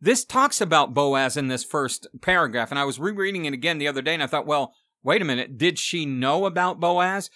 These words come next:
She did not. This scripture tells us that, that Boaz existed, but it doesn't tell us that Ruth knew who Boaz was. What did Ruth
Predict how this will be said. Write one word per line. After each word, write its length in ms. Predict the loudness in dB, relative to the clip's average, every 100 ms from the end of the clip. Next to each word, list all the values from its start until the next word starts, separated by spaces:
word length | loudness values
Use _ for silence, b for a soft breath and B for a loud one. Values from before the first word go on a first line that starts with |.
| b
She 180 | -4 -2
did 160 | -2 0
not. 300 | 2 2 -2 _ _
This 200 | 2 4
scripture 380 | 4 0 0 -4
tells 400 | 0 0 2 -2
us 160 | -2
that, 220 | 0 0 0
that 420 | -4 -2 -2 -6 -16 -4
Boaz 480 | 0 4 4 2
existed, 560 | -2 0 0 2 0 0
but 140 | 0
it 140 | -2 0
doesn't 360 | 0 0 -4
tell 240 | 0 0 0
us 120 | -4
that 160 | -6 -4
Ruth 260 | -6 -4
knew 200 | -4 -4
who 160 | -4 -6
Boaz 480 | -2 -2 -2 -2 -2
was. 340 | -2 -2 -6 b b b
What 260 | -2 -2
did 200 | -4 -8
Ruth 340 | -4 -2 -2